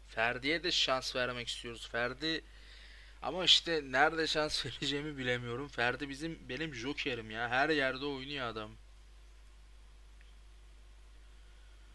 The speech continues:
Ferdi'den aslında bir forvet bile çıkarabiliriz ya. Normal, e, baktığımız zaman profilinde stoper ve forvet oynamaz diye gösteriyor. Yani oynadığı bölgeler içerisinde yok ama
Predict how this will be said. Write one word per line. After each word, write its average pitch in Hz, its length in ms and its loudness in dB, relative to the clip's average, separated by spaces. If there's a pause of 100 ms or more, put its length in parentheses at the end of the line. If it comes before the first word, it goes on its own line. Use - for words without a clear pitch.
(340)
Ferdi'den 123 600 -2
aslında 156 460 -2
bir 160 100 -2
forvet 139 540 -4
bile 120 140 0
çıkarabiliriz 107 800 -6
ya. 107 260 -10 (1800)
Normal, 147 600 2
e, 127 400 2
baktığımız 151 580 0
zaman 156 300 -2
profilinde 147 640 -2
stoper 156 500 4
ve 165 80 2
forvet 156 420 2
oynamaz 143 580 -2
diye 135 140 -2
gösteriyor. 117 500 -4
Yani 113 120 -2
oynadığı 123 560 -4
bölgeler 123 380 -4
içerisinde 117 440 -6
yok 135 220 -4
ama 156 280 -2